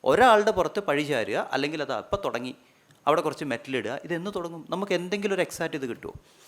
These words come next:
ഒന്നുമില്ല, നമ്മളിത് പറഞ്ഞുകൊണ്ടിരിക്കാന്നേ ഉള്ളൂ. ഞാൻ ഇതിൻ്റെ സൊല്യൂഷനാണ് പറഞ്ഞത്. ഇവർക്ക് പറ്റില്ലെങ്കിൽ ഒരു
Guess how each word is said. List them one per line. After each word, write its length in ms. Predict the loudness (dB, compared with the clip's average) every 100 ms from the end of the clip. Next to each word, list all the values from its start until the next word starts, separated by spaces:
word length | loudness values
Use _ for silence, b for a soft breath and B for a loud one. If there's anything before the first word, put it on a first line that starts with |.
| B -2
ഒന്നുമില്ല, 320 | 2 2 2
നമ്മളിത് 300 | 0 -2 2 2
പറഞ്ഞുകൊണ്ടിരിക്കാന്നേ 760 | 2 2 2 2 2 0 0
ഉള്ളൂ. 160 | -4 -6
ഞാൻ 180 | -6
ഇതിൻ്റെ 160 | -6 -6
സൊല്യൂഷനാണ് 540 | -4 -2 -2 -2 -4
പറഞ്ഞത്. 260 | -4 -6 -8
ഇവർക്ക് 380 | -4 0 0 0 0
പറ്റില്ലെങ്കിൽ 500 | -2 -4 -6 -8 -10 B B B B B B _ 0
ഒരു 240 | 2 0